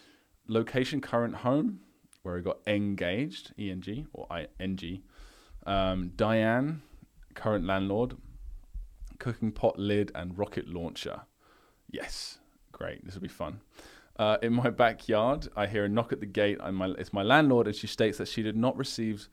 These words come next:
receive this month's rent and is here to evict me. She pulls out a rocket launcher, as you do, and sets it on the ground and puts a cooking pot lid over the barrel. She says, 'I have ten minutes to confirm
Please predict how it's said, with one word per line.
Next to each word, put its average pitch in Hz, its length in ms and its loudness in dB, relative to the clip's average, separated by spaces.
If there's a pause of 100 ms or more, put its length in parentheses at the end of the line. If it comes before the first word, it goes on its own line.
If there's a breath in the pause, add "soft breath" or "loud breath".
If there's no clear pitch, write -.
(340 soft breath)
receive 104 440 -2
this 110 220 -4
month's 101 440 0
rent 98 540 0 (100)
and 92 160 0
is 90 140 -4
here 110 180 0
to 98 220 0
evict 92 420 -2
me. 82 220 -8
She - 180 -10
pulls 143 300 4
out 131 160 6
a 107 80 2
rocket 110 420 2
launcher, 104 640 2
as 107 160 -6
you 107 60 -4
do, 101 300 -2 (580 soft breath)
and 113 180 0
sets - 320 4
it - 60 0
on 113 120 4
the 110 60 2
ground 104 560 4 (420 soft breath)
and 101 140 -4
puts - 300 -2
a 104 60 -6 (180)
cooking 135 420 2
pot - 300 4
lid 101 400 4
over 104 260 4
the 90 80 -8
barrel. 92 480 4
She - 160 -12
says, 107 340 4
'I 104 180 4
have 98 280 0
ten 151 380 2
minutes 127 280 2
to - 140 -6
confirm 113 920 6